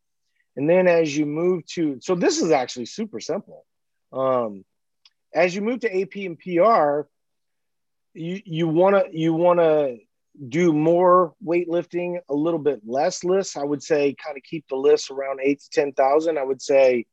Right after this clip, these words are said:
in fat loss, you can probably get up to fifteen thousand. I think anything more than fifteen thousand, sort of unnecessary. We don't see huge benefits in that regard. Um, you wanna have some resistance training or move to more resistance training, less lifts.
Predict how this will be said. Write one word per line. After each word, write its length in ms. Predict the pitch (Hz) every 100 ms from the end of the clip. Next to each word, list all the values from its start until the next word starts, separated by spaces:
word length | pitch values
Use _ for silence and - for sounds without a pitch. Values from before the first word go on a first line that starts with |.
| _ _ _
in 260 | 135 143 135
fat 260 | 143 147
loss, 360 | 147 147 156 165
you 100 | 156
can 120 | 135
probably 300 | 147 139 139
get 160 | 131 135
up 180 | 131
to 120 | - 123
fifteen 480 | - 139 - 156 147
thousand. 460 | 160 156 151 180 175 _ _ -
I 40 |
think 220 | 151 233 240
anything 400 | 208 185 190 151
more 240 | 135 143
than 200 | 170 175
fifteen 460 | 190 185 196 190 170
thousand, 600 | 180 180 175 196 196 185
sort 300 | - 170 165
of 80 | 143
unnecessary. 920 | 139 131 120 - 113 - 101 98 104 _ _ -
We 60 |
don't 180 | 139 131
see 220 | - -
huge 500 | 131 123 120 117 104 113
benefits 600 | 120 117 - 110 - 113
in 140 | 110
that 160 | 107 107
regard. 440 | 117 110 110 107 98 _ _ - - -
Um, 460 | 139 143 139 131 117 _ _ _ _
you 120 | 165
wanna 200 | 185 214
have 360 | 196 196 196 175
some 580 | 175 - 196 196 202 202 -
resistance 600 | 185 165 165 180 - 196
training 400 | - 190 190 190
or 120 | 170 147
move 300 | 160 180 151
to 100 | 175
more 200 | 165 170
resistance 500 | 165 156 165 160 139
training, 460 | - 170 170 160
less 400 | 127 135 156 -
lifts. 520 | 151 165 175 165 -